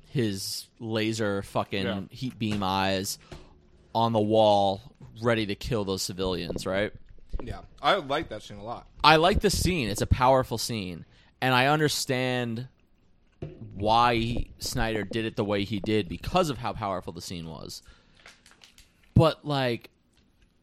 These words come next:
Speaker 1: you had Superman kill someone, right? You had him snap Zod's neck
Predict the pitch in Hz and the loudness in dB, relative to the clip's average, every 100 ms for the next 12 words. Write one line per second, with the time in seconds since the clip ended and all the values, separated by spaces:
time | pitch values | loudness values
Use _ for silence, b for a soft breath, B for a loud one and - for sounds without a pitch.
0 | - 110 131 120 160 185 202 - - 160 | -16 -6 -4 -4 -8 -6 -6 -4 -4 -6
1 | - 127 120 101 - - 117 107 - 87 | -6 -6 -4 -6 -8 -6 -6 -6 -8 -8
2 | 82 62 - 104 - 95 107 110 _ b | -10 -12 -14 -18 -10 -4 -4 -4 _ b
3 | b - 107 123 147 160 147 - - 113 | b -8 -6 -4 -4 -4 -4 -6 -4 -2
4 | 123 135 113 110 110 104 98 101 101 98 | -4 -4 -4 -2 -2 -2 -6 -6 -6 -8
5 | - | -14